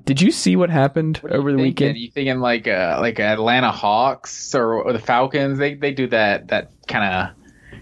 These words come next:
Speaker 2: that Falcon cry, you
Speaker 1: Yes,
Speaker 2: know?
Speaker 1: that's what
Speaker 2: Or
Speaker 1: I'm
Speaker 2: you
Speaker 1: talking
Speaker 2: got,
Speaker 1: about,
Speaker 2: you got
Speaker 1: yeah.
Speaker 2: South Carolina. That's like a, you could go that, more that direction with it.
Speaker 1: I mean, that's true. Uh, that's true. Uh, that's what I'm thinking. That's what I'm thinking. Just different sound, soundboard stuff for different segments. But, uh,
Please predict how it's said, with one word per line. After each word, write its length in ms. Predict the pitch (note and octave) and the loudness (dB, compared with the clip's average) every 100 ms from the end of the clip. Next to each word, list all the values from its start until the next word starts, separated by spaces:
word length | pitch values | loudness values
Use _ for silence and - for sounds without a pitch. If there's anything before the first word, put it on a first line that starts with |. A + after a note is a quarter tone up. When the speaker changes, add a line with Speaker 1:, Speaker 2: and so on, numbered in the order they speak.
| - | -2
Speaker 2:
that 260 | G#2+ - | -2 0
Falcon 720 | B2+ C3 B2+ C#3 C#3 C#3 C#3 | 0 0 0 -2 0 -2 -4
cry, 640 | C3+ - C#3+ C#3 C#3 C#3 C#3+ | -4 -2 0 0 0 0 2
you 120 | B2 | 2
Speaker 1:
Yes, 200 | A#2 D3 | 2 2
Speaker 2:
know? 420 | D3 D3+ D#3 D3+ - | 2 2 0 -4 -2
Speaker 1:
that's 180 | A#2+ | 0
what 60 | D3 | 0
Speaker 2:
Or 40 | |
Speaker 1:
I'm 60 | A#2 | 0
Speaker 2:
you 40 | |
Speaker 1:
talking 200 | A2+ G2+ | 0 0
Speaker 2:
got, 120 | G2+ F#2+ | 0 2
Speaker 1:
about, 220 | F#2+ F#2 | 2 2
Speaker 2:
you 60 | |
got 60 | - | 2
Speaker 1:
yeah. 120 | - | 2
Speaker 2:
South 320 | D#3 D3 - | 2 0 -2
Carolina. 800 | - C#3 B2 A#2+ B2+ C3+ A#2+ G#2 | -4 0 0 0 0 0 0 -2
That's 340 | G#2 A#2 A2+ - | 0 -2 -4 -4
like 220 | A2 G#2+ | -4 -2
a, 420 | G#2 G2 G2+ G#2+ - - - | -2 0 -2 -4 -10 -20 -10
you 100 | D3 | -6
could 100 | C3 | -2
go 180 | D3+ C#3 | 0 2
that, 300 | C#3 C#3+ D3+ | 2 0 0
more 160 | D3+ C#3+ | 0 0
that 280 | C#3 C#3+ | 2 2
direction 520 | C#3+ B2 A2+ A2 - A2 | 2 -2 -2 -4 -8 -4
with 180 | G2+ | -4
it. 220 | G2 G2 - - - - - | -2 -2 -4 -16 -20 -10 -2
Speaker 1:
I 60 | |
mean, 200 | A#2+ A2+ A2 | 2 2 2
that's 160 | A2 | 0
true. 380 | - E3+ C3+ B2+ - | 0 0 0 -2 -4
Uh, 220 | A2 G2 | 0 0
that's 200 | E2+ A2 | 0 -4
true. 280 | - C3+ G#2 - - - - - _ _ | -2 -2 -2 -6 -16 -16 -16 -20 _ _
Uh, 400 | B2 A#2+ A2 G#2+ | 4 6 6 4
that's 260 | G2+ C#3+ - | 4 2 2
what 100 | E3 | 0
I'm 100 | C3 | 2
thinking. 440 | G#2+ D#2 - - - | 0 0 -4 -4 -4
That's 220 | A#2+ A#2+ | -2 0
what 80 | B2+ | 0
I'm 120 | G#2+ | 0
thinking. 380 | F#2+ D2+ C#2+ - | 0 0 0 0
Just 200 | D3 - | -2 -2
different 260 | D#3+ D3+ | -2 -2
sound, 480 | - A2 A2 G#2 - | -2 0 0 0 -2
soundboard 540 | - A2 G#2+ - F#2 | -2 0 0 -2 -4
stuff 320 | - - - - | -4 -2 -2 0
for 180 | G2 | -2
different 400 | G2 F2+ F2 D#2+ | 0 0 0 -2
segments. 460 | - D2+ - - - | 0 0 0 -4 -4
But, 360 | - G#2 C2 C3 | 0 0 2 2
uh, 300 | G#2+ G#2+ | 4 2